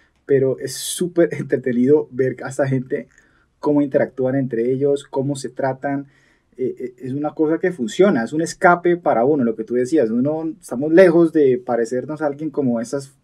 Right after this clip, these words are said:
familias, pero, o sea, casi que ningún personaje uno podría decir que es una buena persona. Sin embargo,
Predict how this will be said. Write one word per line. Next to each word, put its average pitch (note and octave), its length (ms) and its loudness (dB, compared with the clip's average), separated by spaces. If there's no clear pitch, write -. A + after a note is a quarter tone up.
familias, C3+ 600 -2
pero, C3 280 2
o - 100 -12
sea, - 200 -8
casi D#3+ 280 -2
que F#3+ 120 -2
ningún C3+ 320 0
personaje C#3+ 440 -2
uno D3+ 140 -4
podría B2 220 0
decir C3+ 240 -2
que C#3 80 -4
es C3+ 40 -2
una D3 140 -2
buena D3 180 0
persona. A2+ 460 -6
Sin C#3+ 200 -4
embargo, C3+ 600 0